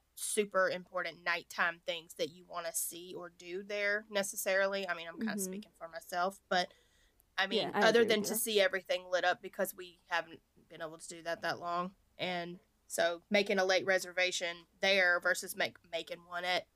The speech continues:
Speaker 1: Epcot or something where you wanna see fireworks or
Speaker 2: Mm-hmm.
Speaker 1: something like that.
Speaker 2: Yeah.
Speaker 1: Okay.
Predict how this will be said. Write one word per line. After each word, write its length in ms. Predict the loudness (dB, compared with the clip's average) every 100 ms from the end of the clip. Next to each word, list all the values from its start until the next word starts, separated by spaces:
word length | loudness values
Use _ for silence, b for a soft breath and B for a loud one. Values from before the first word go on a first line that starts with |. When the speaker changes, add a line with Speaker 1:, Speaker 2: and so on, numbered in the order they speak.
| -6
Speaker 1:
Epcot 440 | -6 -6 -4 -2
or 260 | -2 -4 -8 _ _ _ _
something 500 | -8 -8 -6 -10 -10 _ -8
where 120 | -2
you 80 | 0
wanna 140 | 0 -4
see 120 | -4
fireworks 480 | 0 0 0 -6 -4
or 20 | -4 -4
Speaker 2:
Mm-hmm. 120 | -6
Speaker 1:
something 260 | -10 -12 -18
like 160 | -20
that. 180 | -20 -20 _ _ _ _ _ _ _ _ _ _ _ -10
Speaker 2:
Yeah. 220 | -8 -8 -6 4 4
Speaker 1:
Okay. 400 | 6 6 4 2